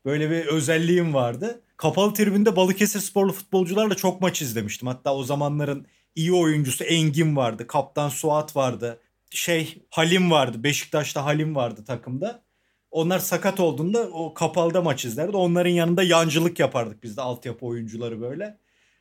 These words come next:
O maçlardan mesela Sarıyer maçı vardı aklımda, aklıma gelen ilk. Başka ne vardı? Yeni Turgutlu maçı vardı. Altay vardı o zaman, onunla izlemiştik. Sonra Erzurumspor'a mı ne gitmişti? Ankara Gücü'ne giden Sami abi vardı. Onlarla falan izlediğim o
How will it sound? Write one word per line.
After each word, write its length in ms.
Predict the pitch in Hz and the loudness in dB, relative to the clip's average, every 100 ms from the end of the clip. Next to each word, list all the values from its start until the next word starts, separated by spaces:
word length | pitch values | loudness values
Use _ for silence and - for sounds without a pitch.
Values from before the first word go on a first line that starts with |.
| - | -6
O 180 | 165 170 | -2 0
maçlardan 560 | 175 175 196 185 185 | 0 2 2 4 4
mesela 260 | 180 175 180 | 2 0 -2
Sarıyer 440 | - 175 175 180 | 0 2 4 4
maçı 280 | 170 165 - | 4 0 2
vardı 240 | 175 135 120 | 2 2 0
aklımda, 600 | 120 - 117 110 117 - _ _ _ - | -4 -6 -6 -4 -6 -10 _ _ _ -10
aklıma 400 | 131 131 131 131 | -10 -6 -2 -2
gelen 300 | 120 117 110 | 0 -2 -4
ilk. 200 | 117 117 - _ _ _ _ _ - | -8 -12 -20 _ _ _ _ _ -4
Başka 300 | 143 - 190 | -4 -2 -2
ne 120 | 185 | 0
vardı? 220 | 143 135 | 0 -2
Yeni 260 | 135 170 190 | -2 0 0
Turgutlu 460 | 190 180 151 - 170 | 0 0 0 -2 -2
maçı 260 | 170 - | 0 0
vardı. 240 | 175 139 131 | 0 0 -2
Altay 480 | 143 147 - 170 | -2 0 0 0
vardı 260 | 156 143 123 | 2 0 -2
o 80 | 120 | -4
zaman, 240 | 117 117 | -4 -4
onunla 280 | 127 139 139 | -4 -4 -4
izlemiştik. 640 | 127 101 110 107 - - _ _ 104 | -4 -6 -10 -10 -14 -20 _ _ -20
Sonra 260 | - 127 139 | -14 -8 -4
Erzurumspor'a 720 | 135 127 135 127 - 135 131 | -2 -2 -6 -10 -8 -4 -4
mı 100 | 113 | -4
ne 80 | 120 | -8
gitmişti? 540 | 117 - 107 - 110 _ _ _ | -12 -16 -16 -14 -16 _ _ _
Ankara 400 | 139 147 151 170 | -6 -6 -2 0
Gücü'ne 320 | 160 156 156 156 | 0 0 0 0
giden 200 | 151 151 | 2 0
Sami 460 | - 147 147 156 | 2 2 2 2
abi 260 | 151 135 143 | 2 0 0
vardı. 420 | 131 107 110 110 _ _ _ | -2 -2 -8 -12 _ _ _
Onlarla 380 | 131 156 185 190 | 0 2 2 0
falan 200 | 196 202 | 0 2
izlediğim 420 | 180 160 196 190 | 2 0 0 2
o 240 | 196 196 | 0 0